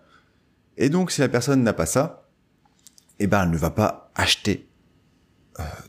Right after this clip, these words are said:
ton offre, ta formation, ton produit, euh,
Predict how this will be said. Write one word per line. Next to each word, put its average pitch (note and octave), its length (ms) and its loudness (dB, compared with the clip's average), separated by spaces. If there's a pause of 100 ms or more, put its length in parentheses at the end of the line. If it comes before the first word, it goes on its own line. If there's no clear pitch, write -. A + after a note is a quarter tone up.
(120)
ton F#2+ 240 2
offre, - 360 -2 (160)
ta C3 100 4
formation, G2+ 540 0 (440)
ton C#3 140 2
produit, F#2+ 640 0 (120)
euh, A1+ 200 -2